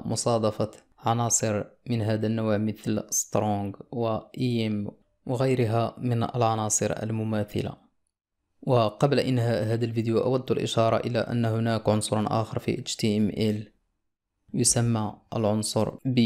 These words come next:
وإذا قمنا باستبدال العنصر strong بالعنصر B،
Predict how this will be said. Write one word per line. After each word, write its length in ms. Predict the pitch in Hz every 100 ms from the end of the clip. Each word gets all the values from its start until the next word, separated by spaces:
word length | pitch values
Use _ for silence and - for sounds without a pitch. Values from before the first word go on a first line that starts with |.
| 104 - _ _ _ _ _ _ _ _ _ -
وإذا 360 | 120 110 131 117
قمنا 300 | - 156 147
باستبدال 580 | 135 - 120 120 110
العنصر 480 | 113 113 120 - 117
strong 520 | - - 117 107 101
بالعنصر 840 | 98 110 - 113 104 110 107 110 -
B، 200 | -